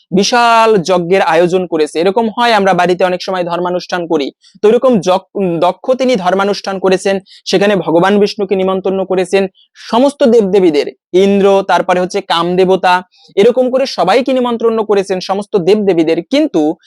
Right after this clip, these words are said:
নিজের আপন মেয়ে এবং জামাইকে নিমন্ত্রণ করেনি। মেয়ে জামাইয়ের কথা যদি বাদে দেই, সমস্ত দেবতাদের ঊর্ধ্বে যিনি মহাদেব,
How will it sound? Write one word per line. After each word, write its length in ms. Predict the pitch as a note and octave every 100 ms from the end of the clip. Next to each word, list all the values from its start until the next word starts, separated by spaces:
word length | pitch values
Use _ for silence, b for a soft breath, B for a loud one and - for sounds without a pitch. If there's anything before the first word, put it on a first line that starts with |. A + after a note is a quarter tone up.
| b
নিজের 340 | F3 F#3+ A#3 C4+
আপন 540 | - D#3+ - B3 G3
মেয়ে 280 | E3 G3 A#3+
এবং 360 | A3 F#3 F#3 D#3
জামাইকে 420 | E3+ F3+ F#3 F3
নিমন্ত্রণ 480 | E3 E3 D#3 D#3+ D#3+
করেনি। 360 | D3+ C#3 A#2 A#2 b b
মেয়ে 280 | D#3 F3 A3+
জামাইয়ের 340 | A#3 A#3+ B3 B3
কথা 240 | G3 A3
যদি 200 | G#3+ A3
বাদে 300 | E3+ D#3 A3+
দেই, 200 | F#3+ E3
সমস্ত 400 | - G3+ A#3 -
দেবতাদের 600 | G3+ E3 G3 B3 B3+ A#3+
ঊর্ধ্বে 300 | G3+ E3+ B3+
যিনি 200 | A#3 G#3+
মহাদেব, 460 | F3 E3 F3 F3